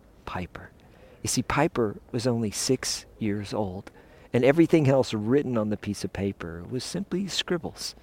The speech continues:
But the gospel was written in her heart.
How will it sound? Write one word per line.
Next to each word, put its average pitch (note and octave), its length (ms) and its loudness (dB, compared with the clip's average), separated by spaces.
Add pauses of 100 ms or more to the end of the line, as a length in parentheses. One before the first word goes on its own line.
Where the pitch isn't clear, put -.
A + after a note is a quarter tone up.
(1300)
But - 300 -4
the G#2 180 -2
gospel G#2+ 680 -6
was F#2+ 220 -4
written F2+ 580 -2
in G2 80 -8
her F2 140 -8
heart. - 500 -12